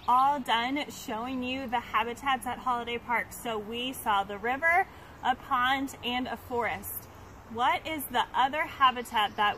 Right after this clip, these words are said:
we have been learning about that I didn't show you today at Holiday Park? A cave. So there are all kinds of habitats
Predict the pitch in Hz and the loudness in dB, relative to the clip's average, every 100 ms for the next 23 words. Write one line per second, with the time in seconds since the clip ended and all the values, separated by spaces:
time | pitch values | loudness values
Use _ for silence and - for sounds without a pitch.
0 | 196 233 247 269 233 240 220 247 262 247 | -2 -4 -4 -4 -4 -4 -4 -4 -2 -4
1 | 233 196 185 - 208 202 - - - - | 2 4 2 0 -4 -4 -6 -16 -20 -4
2 | 226 233 208 - 233 247 240 - 240 220 | 0 0 0 -2 -2 -2 -6 -6 -2 -2
3 | 214 - 220 208 - 208 196 190 175 190 | -4 -6 -2 0 0 -2 -2 -2 -6 -6
4 | - - - - - - - - - - | -8 -10 -20 -20 -20 -20 -20 -20 -20 -20
5 | - - - - 240 254 - - 269 262 | -20 -18 -18 -8 -2 -2 -2 2 4 6
6 | 214 190 - - - - - - - - | 4 0 -10 -16 -16 -16 -16 -14 -8 2
7 | 285 247 233 247 - - - 254 269 254 | 6 6 6 -2 -8 -16 -4 0 2 2
8 | 202 - - - 277 311 349 - 330 294 | 0 -6 -12 6 8 8 6 2 -4 -2
9 | 311 - 226 233 254 285 285 - | -4 0 0 0 0 0 0 -2